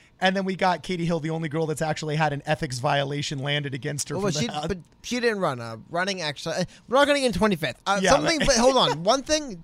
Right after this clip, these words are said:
Speaker 2: on something like this line of question, I wanna ask you something, because you would be running to represent Oregon as a, um,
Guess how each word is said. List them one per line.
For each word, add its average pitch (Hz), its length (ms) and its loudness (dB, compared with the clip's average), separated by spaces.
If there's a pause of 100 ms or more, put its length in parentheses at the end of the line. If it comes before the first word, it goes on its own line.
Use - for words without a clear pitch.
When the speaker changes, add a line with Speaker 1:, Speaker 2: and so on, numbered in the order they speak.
(140)
Speaker 2:
on 330 200 4 (180)
something 427 460 0
like 240 180 2
this - 160 -6
line 185 180 0
of 160 60 -6
question, 156 320 -2
I - 20 -6
wanna 185 140 -2
ask 165 260 0
you 143 60 -10
something, 131 300 -12
because 185 240 -4
you 208 60 -2
would 220 100 0
be 285 80 -4
running 226 260 0
to 208 60 2
represent 180 400 -2
Oregon 127 380 -6
as 127 160 -10
a, 113 180 -8
um, 117 240 -10